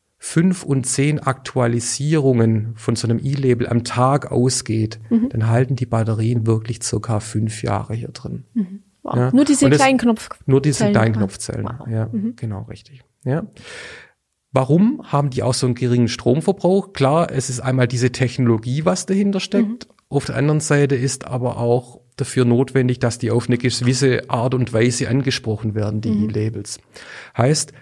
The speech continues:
Speaker 1: so ein E-Label hängt nicht im normalen W lan-Netz.
Speaker 2: Mhm.
Speaker 1: Heißt, da ist kein W lan-Controller verbaut. Wenn da ein W lan-Controller drin wäre, dann müssten wir wahrscheinlich, so wie ich es vorher gesagt habe, alle fünf Tage dann praktisch mal die
Speaker 2: <laughs>
Speaker 1: Batterie wechseln.
Speaker 2: Ja.
Speaker 1: Und das soll's ja nicht sein.
Speaker 2: Nee.
Speaker 1: Heißt,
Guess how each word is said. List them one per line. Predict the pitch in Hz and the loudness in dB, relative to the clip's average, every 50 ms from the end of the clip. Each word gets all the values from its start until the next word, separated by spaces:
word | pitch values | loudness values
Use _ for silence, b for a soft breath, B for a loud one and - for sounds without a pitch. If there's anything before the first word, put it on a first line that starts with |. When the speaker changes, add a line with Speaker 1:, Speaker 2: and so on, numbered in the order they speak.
| b b | b b
Speaker 1:
so | - - - 127 | -8 -2 2 2
ein | 127 127 123 123 | 4 4 2 2
E-Label | 123 135 143 135 143 135 131 131 120 | 0 -2 0 0 0 0 0 0 -2
hängt | 107 123 127 143 147 143 | 0 0 0 0 -2 -2
nicht | 131 127 - | -4 -4 -2
im | - 127 127 | -2 0 2
normalen | 123 120 110 107 107 104 110 117 120 113 104 | 2 2 2 2 2 2 0 0 0 0 0
W | 110 113 117 123 | 0 0 0 2
lan-Netz. | 120 113 110 107 101 104 104 - - - - _ _ _ | 2 0 0 0 -2 -4 -6 -8 -10 -10 -10 _ _ _
Speaker 2:
Mhm. | - 240 208 | -4 -2 0
Speaker 1:
Heißt, | 208 117 117 - - | 0 0 0 -2 -2
da | 104 | -4
ist | 107 - | -4 -4
kein | - - 110 104 101 | -6 -6 -6 -4 -2
W | 110 113 131 | 0 0 0
lan-Controller | 147 147 127 117 - - - 104 101 - 107 107 104 104 107 | 0 0 -2 -2 -4 -4 -6 -6 -6 -6 -6 -4 -4 -6 -8
verbaut. | - 110 107 107 107 107 107 B B B B B B B B B | -10 -10 -8 -6 -6 -6 -6 B B B B B B B B B
Wenn | - 120 | -2 2
da | 120 120 | 2 2
ein | 120 120 | 4 4
W | 123 147 | 2 2
lan-Controller | 160 170 165 165 - 160 151 - - 147 143 135 | 2 0 0 0 -2 -2 -2 0 0 2 2 2
drin | 135 - - 143 156 160 | 0 0 -2 -2 0 0
wäre, | 147 151 147 139 | 0 0 0 2
dann | 131 131 | 0 0
müssten | 135 123 127 - | -2 -2 -2 0
wir | 123 | 0
wahrscheinlich, | 120 120 120 - 117 117 120 113 | 0 2 2 2 0 0 0 0
so | - 127 127 | 0 0 0
wie | |
ich | 120 117 | 0 0
es | - | 2
vorher | 123 117 113 | 2 2 2
gesagt | 110 117 - 127 120 - | 2 0 -2 -2 -2 -2
habe, | 127 120 117 107 | 0 0 0 2
alle | 113 123 120 | 2 0 0
fünf | 117 135 127 117 - | 0 -2 -4 -4 -2
Tage | - 135 113 117 120 120 | 0 0 2 2 2 2
dann | 120 117 117 113 | 2 2 2 2
praktisch | 131 120 117 - - - - | 2 0 0 -2 -6 -6 -2
mal | 127 113 110 | 0 0 2
die | 110 110 | 2 2
Speaker 2:
<laughs> | |
Speaker 1:
Batterie | 117 107 107 117 110 127 135 123 | 0 0 0 0 0 0 2 2
wechseln. | 113 196 - - - 110 104 | 0 0 0 -2 -2 0 2
Speaker 2:
Ja. | 240 226 214 226 - - - | 2 2 0 -2 -6 -8 -4
Speaker 1:
Und | - 117 | -2 -2
das | 110 - | 0 2
soll's | - 110 104 - | 2 0 0 0
ja | 175 | -2
nicht | 170 147 - | -2 -4 -4
sein. | - 95 95 104 104 104 | -6 -8 -6 -6 -6 -6
Speaker 2:
Nee. | - 220 202 196 196 214 B B _ - | -4 -4 -4 -4 -6 -8 B B _ 2
Speaker 1:
Heißt, | 117 131 170 170 - - | 2 2 2 2 -2 -8